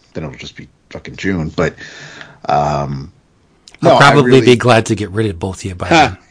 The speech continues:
Speaker 3: But it was nice too. Like, it was nice. We just were, like, we went to my basement and watched some, we watched some T V, just relaxed
Speaker 1: Yes.
Speaker 3: together.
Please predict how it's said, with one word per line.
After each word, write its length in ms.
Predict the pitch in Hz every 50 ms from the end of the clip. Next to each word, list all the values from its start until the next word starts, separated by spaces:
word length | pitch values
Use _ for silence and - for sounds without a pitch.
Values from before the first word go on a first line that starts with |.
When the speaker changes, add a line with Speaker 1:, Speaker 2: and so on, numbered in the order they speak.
| _ _ _ _ _
Speaker 3:
But 100 | 190 233
it 80 | 311
was 160 | 339 311 240 -
nice 220 | 285 285 226 -
too. 200 | - 285 294 285
Like, 160 | 233 202 185
it 40 | 214
was 160 | 214 185 -
nice. 180 | 202 208 196 -
We 120 | - 190
just 180 | 170 185 175 -
were, 60 | 165
like, 180 | 160 156 147 -
we 80 | 143
went 120 | 147 151 143
to 60 | 147
my 120 | 147 135
basement 400 | 110 - 107 110 - - 156 131
and 80 | 120 117
watched 200 | 120 139 - -
some, 260 | 123 120 120 123 -
we 160 | - 113 117 101
watched 100 | 117 -
some 140 | - 120
T 240 | 110 - 135 127 131
V, 260 | 113 120 123 131 131
just 160 | 127 - - -
relaxed 320 | 117 104 - 107 117 -
Speaker 1:
Yes. 60 | -
Speaker 3:
together. 560 | - 110 - 127 123 120 135 131 131 135 127